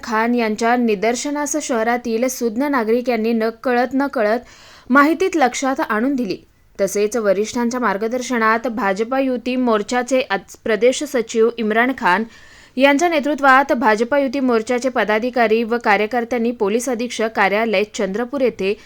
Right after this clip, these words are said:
गंभीर बाबींचे शहरातील वरिष्ठ नागरिकांच्या मार्गदर्शनात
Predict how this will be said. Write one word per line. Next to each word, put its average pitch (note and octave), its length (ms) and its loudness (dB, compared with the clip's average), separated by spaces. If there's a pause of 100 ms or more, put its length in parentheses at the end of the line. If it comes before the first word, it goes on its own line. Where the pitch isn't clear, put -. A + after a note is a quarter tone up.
(400)
गंभीर C4+ 300 4
बाबींचे C4+ 560 2
शहरातील A#3+ 540 0
वरिष्ठ G#3+ 360 0
नागरिकांच्या A#3 680 0
मार्गदर्शनात A3 840 2